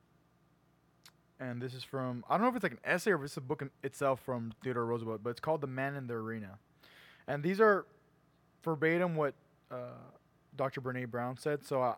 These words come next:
I'm, I'm sure she's, like, you know, paraphrasing, but the quote is, "It's not the critic who counts. It's not the man who points at the other man in the arena who's stumbling and falling.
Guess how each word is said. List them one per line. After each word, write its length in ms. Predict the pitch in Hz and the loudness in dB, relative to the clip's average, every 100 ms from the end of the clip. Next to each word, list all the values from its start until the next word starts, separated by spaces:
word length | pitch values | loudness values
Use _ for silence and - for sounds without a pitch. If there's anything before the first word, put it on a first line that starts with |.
| - | -2
I'm, 260 | 127 139 - | -4 -2 -2
I'm 120 | 151 | -2
sure 220 | - 170 | 2 0
she's, 340 | 156 160 151 127 | 0 -4 -4 0
like, 280 | 135 123 135 | 0 -2 -6
you 80 | |
know, 280 | 131 123 117 117 - - - - | -4 -4 -8 -12 -20 -20 -10 0
paraphrasing, 640 | 151 147 156 156 165 170 _ - - - 135 | 0 4 4 4 2 -4 _ -20 -20 -6 2
but 260 | 160 - - | 2 2 -8
the 60 | |
quote 220 | - 131 | -2 0
is, 300 | 117 117 - - _ _ _ _ _ _ _ _ - | 0 -2 -10 -18 _ _ _ _ _ _ _ _ -10
"It's 200 | 139 - | -8 -2
not 220 | 160 180 | 2 2
the 80 | 180 | 0
critic 460 | - 175 175 180 - _ - | -2 0 0 0 -6 _ -8
who 160 | 156 | -8
counts. 540 | - 139 117 - - - _ _ _ _ _ _ - | -4 -4 -4 -8 -20 -20 _ _ _ _ _ _ -12
It's 140 | - | -2
not 180 | 160 160 | 0 0
the 60 | 151 | -2
man 420 | 143 151 160 156 | 0 2 2 2
who 120 | 151 | -2
points 420 | - 151 151 - - | 0 -2 -2 -6 -4
at 200 | 131 - | -4 -2
the 140 | 123 123 - | -4 -4 4
other 200 | 170 175 | 6 6
man 340 | 143 131 127 - - - - | 2 2 0 -8 -20 -18 -8
in 140 | 135 | -2
the 80 | 131 | 0
arena 480 | 127 139 143 147 143 | 2 0 2 0 0
who's 140 | 143 127 | -4 -4
stumbling 420 | - 139 135 131 | 0 0 0 -2
and 120 | 117 | -2
falling. 360 | 123 113 110 | 0 0 0